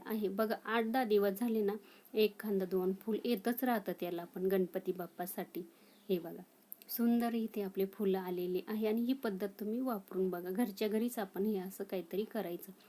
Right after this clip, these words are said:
आणि त्याचं पाणी ना स्प्रे मारायचा फुलांवरती, पानांवरती आणि थोडंसं खाली पण झाडांना पण पाणी द्यायचं त्याचं.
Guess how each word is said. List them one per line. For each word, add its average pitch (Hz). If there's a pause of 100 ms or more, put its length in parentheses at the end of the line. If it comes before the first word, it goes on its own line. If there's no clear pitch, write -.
(260)
आणि 247
त्याचं 262
पाणी 247
ना 240
स्प्रे 254
मारायचा 208
फुलांवरती, 185 (300)
पानांवरती 190
आणि 185
थोडंसं 208 (600)
खाली 226
पण 240
झाडांना 202
पण 247
पाणी 175
द्यायचं 165
त्याचं. 170